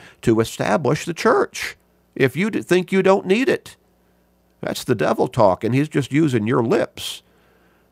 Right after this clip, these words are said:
You need the church because God sent His Son to establish the church.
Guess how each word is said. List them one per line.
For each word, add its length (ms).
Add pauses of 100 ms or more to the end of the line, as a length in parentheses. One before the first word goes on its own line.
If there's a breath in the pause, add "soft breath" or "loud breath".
(160 soft breath)
You 260
need 300
the 80
church 640 (340 soft breath)
because 400
God 320
sent 260
His 160
Son 360
to 120
establish 640
the 140
church. 640